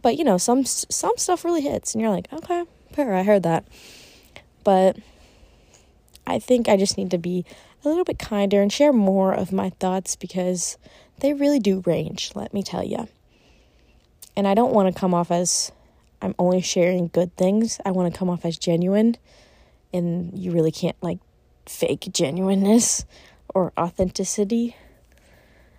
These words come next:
Um, and, yeah.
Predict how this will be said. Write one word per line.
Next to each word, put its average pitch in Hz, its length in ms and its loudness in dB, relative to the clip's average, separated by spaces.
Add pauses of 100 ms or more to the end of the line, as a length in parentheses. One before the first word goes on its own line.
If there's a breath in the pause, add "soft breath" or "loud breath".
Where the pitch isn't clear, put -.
(320 soft breath)
Um, 196 400 -4 (2250 loud breath)
and, 302 600 0 (640 loud breath)
yeah. 208 340 2